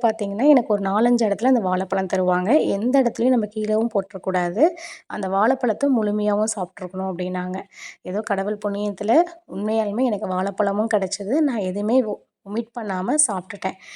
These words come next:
அதே அடுத்த வருஷம் இந்த பு-, இந்த பண்டிகை நடக்கும்போது, எனக்கு சஷ்டிக்கு பார்த்தீங்கன்னா, ஒன்பது மாசம் வயித்துல. இதெல்லாம் கேட்கும்போது உண்மையாலுமே ஆச்சரியமா கூட இருக்கலாம். இருந்தாலும், கடவுள் மேல நம்பிக்கை வச்சு நம்ம செய்யும்போது எந்த விஷயமும் நல்லதாவே தானே நடக்கும். நான் அப்படி தான் நம்பி அந்த விஷயத்த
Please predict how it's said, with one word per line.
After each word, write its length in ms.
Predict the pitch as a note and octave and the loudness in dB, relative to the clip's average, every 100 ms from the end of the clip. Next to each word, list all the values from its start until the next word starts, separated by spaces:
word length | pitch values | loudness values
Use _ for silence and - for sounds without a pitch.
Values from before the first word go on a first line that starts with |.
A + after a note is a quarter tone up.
| - - | -20 -18
அதே 420 | F#3+ F#3 A3+ D#4+ | -12 0 4 6
அடுத்த 380 | F4 A#3+ A#3+ C4+ | 6 4 2 2
வருஷம் 320 | A3+ G#3 C4+ | 2 0 0
இந்த 160 | C4 G#3+ | 2 0
பு-, 200 | F#3 - _ _ _ - | -4 -10 _ _ _ -10
இந்த 160 | A3 G3 | -6 -2
பண்டிகை 320 | G#3+ A3+ A#3 | 2 2 2
நடக்கும்போது, 760 | A#3 F#3+ F#3 F#3+ F3+ F3+ C4 D#4 - - | 0 -2 -2 -2 -2 2 2 2 -8 -16
எனக்கு 380 | - G3 F#3+ - | -10 -8 -6 -6
சஷ்டிக்கு 320 | F#3 - B3+ - | -6 -4 -4 -2
பார்த்தீங்கன்னா, 400 | G3+ G3 F#3 A#3 | -2 -2 -2 -2
ஒன்பது 440 | G#3 G#3 G#3 A#3+ G#3 | -2 -2 2 4 2
மாசம் 400 | F3+ F3+ B3 G3 | -2 -2 -2 -2
வயித்துல. 340 | F3+ F3+ F#3 - _ - - | -4 -6 -10 -10 _ -20 -16
இதெல்லாம் 320 | - G#3 A3+ | -8 -4 -2
கேட்கும்போது 720 | C4+ A#3+ A#3+ B3 G#3+ A3 A#3+ | 0 0 0 -2 -2 -2 -2
உண்மையாலுமே 340 | G3+ G3 G3+ A3+ | -2 -4 -2 -2
ஆச்சரியமா 480 | G3+ F#3+ A3 G#3 G3+ | -2 -4 -6 -4 -4
கூட 160 | G#3 | 0
இருக்கலாம். 500 | G#3 G3 G3 F#3+ B3 - - - | -2 -2 -4 -4 -4 -8 -20 -8
இருந்தாலும், 440 | A#3 C#4 B3 B3+ | -2 0 0 -2
கடவுள் 320 | B3+ G#3+ A3 | 0 0 2
மேல 220 | B3 A3+ G#3 | 0 0 -2
நம்பிக்கை 380 | G3 G#3 G#3+ | -4 -4 -4
வச்சு 180 | G#3 G#3+ | -4 0
நம்ம 160 | A3 G3+ | 0 0
செய்யும்போது 540 | F#3+ G3+ G3 F#3+ A3 | -2 -2 -2 2 2
எந்த 340 | A#3 G3+ G3+ A3 | 4 2 -2 -4
விஷயமும் 400 | G#3 G#3+ G3 A3+ | -4 -6 -4 -2
நல்லதாவே 440 | F#3 F#3 F#3+ F#3+ | 0 0 0 0
தானே 160 | G3 G#3 | 0 -2
நடக்கும். 520 | G3 F#3 F#3 G#3 G3+ _ | -2 -4 -2 -2 -2 _
நான் 280 | B3 C4+ A#3 | -2 0 0
அப்படி 200 | F#3+ F#3+ | -2 -4
தான் 160 | G#3 | -2
நம்பி 280 | A#3 G3 G3+ | -2 -2 -2
அந்த 140 | B3 | -2
விஷயத்த 400 | G3+ F#3+ G3 F#3+ | -2 -4 -4 -4